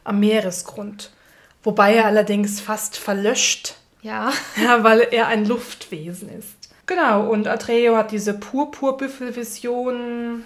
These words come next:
Speaker 1: er fühlt sich als ein Niemand,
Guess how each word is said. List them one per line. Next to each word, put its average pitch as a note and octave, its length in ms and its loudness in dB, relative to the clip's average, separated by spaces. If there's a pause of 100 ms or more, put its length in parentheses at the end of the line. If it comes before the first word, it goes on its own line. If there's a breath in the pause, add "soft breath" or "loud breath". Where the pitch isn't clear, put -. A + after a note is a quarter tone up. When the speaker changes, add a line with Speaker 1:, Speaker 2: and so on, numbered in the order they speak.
(120)
Speaker 1:
er G#3+ 100 -8
fühlt A3+ 360 -6
sich - 380 -8
als A3 220 -8
ein G#3 180 -2
Niemand, A#3 840 -2